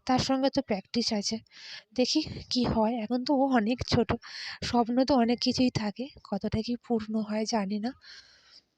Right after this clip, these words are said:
আর এই যে টালিগঞ্জ আর লেক গার্ডেন্স মানে পৃথিবীর সব থেকে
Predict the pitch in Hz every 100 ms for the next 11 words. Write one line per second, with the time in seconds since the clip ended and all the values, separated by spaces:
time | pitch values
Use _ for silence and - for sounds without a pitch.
0 | - _ _ _ - _ _ - - -
1 | 95 262 226 254 320 285 240 226 262 311
2 | 294 294 233 226 254 247 339 403 - -
3 | _ _ - 247 277 285 233 294 302 311
4 | - 220 - - 294